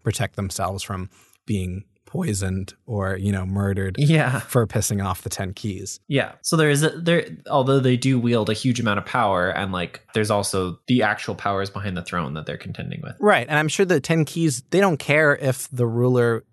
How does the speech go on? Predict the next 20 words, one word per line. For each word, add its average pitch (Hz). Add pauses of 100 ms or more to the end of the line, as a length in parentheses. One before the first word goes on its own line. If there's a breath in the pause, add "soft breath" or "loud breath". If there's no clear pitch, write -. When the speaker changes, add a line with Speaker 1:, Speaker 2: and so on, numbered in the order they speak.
Speaker 1:
is 117
trying 120
to, 113
like, 107
basically 107 (120)
line 110
their 104
own 101
pockets 160
through 104
this. 113
I -
mean, 123
of 123
course 165
they 98
do, 95
right? 113 (120)
Speaker 2:
Mm-hmm. 120
Speaker 1:
But 123